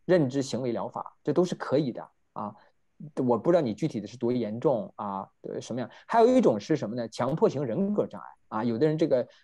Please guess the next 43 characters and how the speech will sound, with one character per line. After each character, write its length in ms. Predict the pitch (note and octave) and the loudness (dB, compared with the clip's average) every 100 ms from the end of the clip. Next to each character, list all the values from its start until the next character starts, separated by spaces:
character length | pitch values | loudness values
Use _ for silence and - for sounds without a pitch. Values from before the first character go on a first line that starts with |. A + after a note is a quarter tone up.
| _ | _
很 160 | A#2+ | -2
多 180 | G#2 E3+ | 4 6
人 120 | C#3 | 6
会 100 | C#3+ | 4
把 160 | D3+ F#2 | 0 -4
这 160 | - C#3+ | -2 -2
个 80 | |
东 160 | B2 C3+ | 0 -4
西 100 | C3 | -8
呢， 160 | A2 A#2 | -12 -4
跟 180 | C3 C3 | -2 -2
强 200 | - A#2+ | -4 -2
迫 120 | D3 | 0
症 160 | F3+ C#3+ | 0 -4
混 260 | - G#2 | -8 -12
起 140 | C3 - | -8 -8
来 120 | - - - | -10 -16 -12
啊， 200 | G#2 A#2 | -12 -4
这 100 | D3 | 0
个 60 | B2+ | 0
我 60 | |
就 80 | G#2 | -2
不 180 | B2 C3+ | -6 -6
细 300 | C3+ - G#3 | -6 0 0
讲 280 | D3 C3 - | 2 0 0
了 120 | F2+ | -8
哈。 280 | - A#2 G#2 - - - _ | -8 -6 -6 -10 -20 -20 _
啊， 260 | - A#2+ A2+ | -2 -2 0
那 60 | E3 | 0
么 120 | D3+ | 2
强 140 | C#3 | 2
迫 80 | C#3 | 0
症 60 | D#3 | 2
要 60 | |
看 180 | C#3 D#3 | 0 0
你 40 | A2+ | 0
具 120 | F#3 | -2
体， 240 | - - A#2 | -2 -8 -8
你 100 | A#2 | -4
是 160 | - | 2
有 140 | D3+ F#2+ | 2 2
这 160 | - | -4
种， 200 | C#3 G#2 | -4 -4